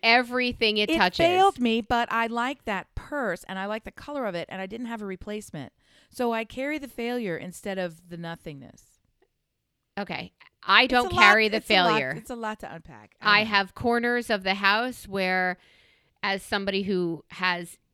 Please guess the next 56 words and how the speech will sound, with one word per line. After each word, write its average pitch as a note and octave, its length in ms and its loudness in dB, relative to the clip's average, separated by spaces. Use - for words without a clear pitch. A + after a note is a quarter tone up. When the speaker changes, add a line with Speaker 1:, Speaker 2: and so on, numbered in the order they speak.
Speaker 1:
uh, E3 320 -4
A F3+ 160 -2
D E3+ 200 -4
D, D#3+ 300 -4
they're E3 180 -4
called F3+ 480 -6
doom G#3 360 -2
piles. G#3+ 600 -2
Have G3 120 -8
you F#3+ 60 0
ever F#3+ 120 -2
heard F#3+ 200 -2
of F#3+ 60 0
a B3+ 80 2
doom F#3 320 0
Speaker 2:
<laughs> B3 40 2
Speaker 1:
pile? A3 460 0
Speaker 2:
No, B3 320 0
but - 180 -2
I E4+ 160 4
love E4 400 2
it B3 160 -4
now. - 280 -4
Speaker 1:
Yeah. C3+ 340 -2
So G#3 280 -2
I G#3+ 140 2
pile B3 480 0
things G3+ 340 -6
up F#3+ 220 -2
in F3 140 -6
corners A3+ 720 -6
of F3+ 240 -10
rooms, F#3 460 -8
hoping A3 340 -2
they F#3+ 120 0
won't F3+ 220 -6
be E3+ 140 -2
noticed E3+ 480 -4
by D#3 220 -2
those F3+ 500 -4
who F3+ 180 -4
also F3+ 420 -2
live G3 240 -6
here G#3+ 420 -4
or F#3+ 240 -4
walk E3+ 320 -2
by E3+ 200 2
here G#3+ 260 -4
or E3 220 -8
come F#3 300 -8
to F3+ 120 -18
take E3+ 280 -8
pictures F#3 480 -6
of D#3+ 200 -8
their D#3 180 -4
son F3 580 -4